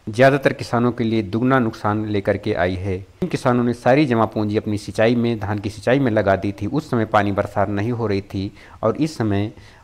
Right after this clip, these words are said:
बरसात होकर के उनके धानों को ज़मीन पर इस तरीके से लेटा दिया है, जैसा कि आपने वीडियो में देख रहे हैं। जिन किसानों के धान इस तरीके से गिर गए हैं, उनको ये ध्यान रखना चाहिए कि खेत से पानी निकालने की व्यवस्था बनाए रखना चाहिए, जिससे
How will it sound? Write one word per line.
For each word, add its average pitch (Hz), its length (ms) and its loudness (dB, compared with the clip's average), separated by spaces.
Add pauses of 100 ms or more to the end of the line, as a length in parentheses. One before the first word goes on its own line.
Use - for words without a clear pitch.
बरसात 139 400 2
होकर 104 220 -2
के 107 120 -6
उनके 101 260 -4
धानों 120 340 -2
को 107 280 -6
ज़मीन 110 360 -2
पर 107 200 0
इस - 240 -6
तरीके 104 240 -4
से - 120 -6
लेटा 95 280 0
दिया 92 200 0
है, 92 60 -2
जैसा 101 260 -4
कि 120 140 -4
आपने 104 220 -2
वीडियो 101 360 -6
में 151 180 -4 (420)
देख 110 240 2
रहे 95 200 -4
हैं। 92 240 -8 (560)
जिन 160 260 0
किसानों 120 400 0
के 113 120 0
धान 110 440 -2
इस - 160 -6
तरीके 107 300 -2
से 110 160 -2
गिर 117 180 0
गए 131 160 0
हैं, 139 120 0
उनको 120 360 -2
ये 147 180 -2
ध्यान 110 280 -4
रखना 107 220 0
चाहिए 113 240 -4
कि 147 80 -8
खेत 139 200 -8
से - 140 -4
पानी 127 300 2
निकालने 107 400 2
की - 100 -6
व्यवस्था 135 340 -2
बनाए 98 260 0
रखना 92 240 -2
चाहिए, 95 220 -4
जिससे 160 380 -2